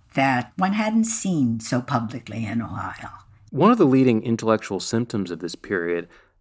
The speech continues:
Speaker 2: at least in what you might call Black studies is Afro-pessimism, the idea that Black people occupy this position of immutable, eternal victimhood, and that
Speaker 1: Yeah,
Speaker 2: all
Speaker 1: yeah.
Speaker 2: you can really do is cultivate your own garden, and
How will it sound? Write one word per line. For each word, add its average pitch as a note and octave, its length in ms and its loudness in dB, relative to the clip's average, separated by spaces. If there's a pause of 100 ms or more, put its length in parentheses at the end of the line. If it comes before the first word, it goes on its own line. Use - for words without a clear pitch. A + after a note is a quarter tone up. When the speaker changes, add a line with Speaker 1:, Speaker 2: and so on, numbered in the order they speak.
Speaker 2:
at C3 120 -4
least C#3+ 420 2
in A2 180 -2
what G2 400 0 (200)
you B2 80 2
might G#2 200 2
call G2 180 -2
Black F2 280 -6
studies A#2 360 0
is E2+ 100 -10
Afro-pessimism, F2 1200 -4 (420)
the A2 100 0
idea G2+ 380 2
that F2+ 200 -4
Black F#2 280 0
people F2+ 280 -8
occupy F2 500 -6
this E2+ 180 -12
position F2+ 560 -8
of E2+ 140 -8
immutable, F#2+ 640 2
eternal F2 400 -6
victimhood, F2 580 -4
and E2 100 -2
that D2+ 60 0
Speaker 1:
Yeah, G#2 120 -6 (300)
Speaker 2:
all A2 140 6
Speaker 1:
yeah. A2 60 6
Speaker 2:
you G#2 60 4
can G2+ 180 -4
really F#2+ 180 2
do F#2 220 0
is F2 100 -4
cultivate F2+ 500 -4
your F#2 140 -2
own F2 140 -4
garden, F#2 560 4
and E2 140 -12